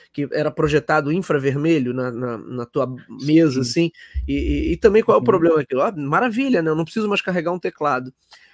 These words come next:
Speaker 1: Mas o fato de você não ter um retorno tátil <laughs>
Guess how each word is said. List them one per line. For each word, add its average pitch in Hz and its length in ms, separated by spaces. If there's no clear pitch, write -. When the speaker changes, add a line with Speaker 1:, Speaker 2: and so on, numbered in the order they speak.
Speaker 1:
Mas 202 380
o 202 80
fato 240 300
de 190 60
você 202 240
não 226 200
ter - 160
um 208 80
retorno 175 520
tátil 143 600
<laughs> - 400